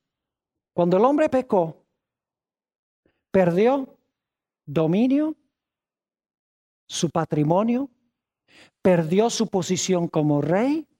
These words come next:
se hizo esclavo o siervo, y también su nombre iba a ser borrado de la historia. La raza humana necesitaba a un redentor.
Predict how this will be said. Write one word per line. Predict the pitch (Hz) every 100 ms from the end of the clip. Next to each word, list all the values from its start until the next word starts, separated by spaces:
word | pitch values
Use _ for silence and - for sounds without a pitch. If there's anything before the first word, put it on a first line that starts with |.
| _ _ _ _ _
se | - 143
hizo | 131
esclavo | 143 - 175 180 226 247
o |
siervo, | 208 269 277 294 339 _ _ _ _ _ _ _ _ -
y | 202
también | - 170 170 285 330
su | - 202
nombre | 196 285 190 165 -
iba | 185 185
a |
ser | 175 180
borrado | 160 160 156 156 156
de |
la | 147
historia. | 135 - 131 _ _ _ _ _ _ _ _ _ _ _ _ _ - -
La | 170 180
raza | 202 277 320
humana | 320 302 233
necesitaba | 220 196 196 185 180 294 294 247 -
a | 190
un | 196
redentor. | 214 220 175 151 - 170 -